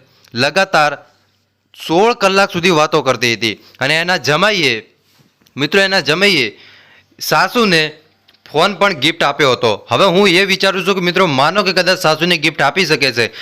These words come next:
પણ એ દીકરીની આંખો ક્યાં ફૂટી ગઈ હતી કે એ દીકરીને એટલી ખબર ન પડી કે મારી મા મિત્રો કે સોળ સોળ કલાક સુધી વાતો કરે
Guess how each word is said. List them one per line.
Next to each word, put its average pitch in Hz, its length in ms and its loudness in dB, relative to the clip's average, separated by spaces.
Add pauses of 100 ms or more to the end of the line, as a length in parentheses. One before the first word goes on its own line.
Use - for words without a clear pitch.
(220)
પણ 156 160 2
એ 202 60 0
દીકરીની 180 720 0 (360)
આંખો 156 320 0
ક્યાં 175 240 0
ફૂટી 156 320 -2
ગઈ 165 160 0
હતી 175 120 -2
કે 175 160 0
એ - 20 0
દીકરીને 165 440 0
એટલી 180 280 -2 (320)
ખબર 156 220 0
ન 170 120 2
પડી 185 200 0
કે 208 80 2
મારી 160 260 0
મા 165 140 2
મિત્રો 165 280 0
કે 180 200 2 (920)
સોળ 165 220 4
સોળ 202 220 0
કલાક 185 320 0
સુધી 170 160 -2
વાતો 160 340 0
કરે 127 320 0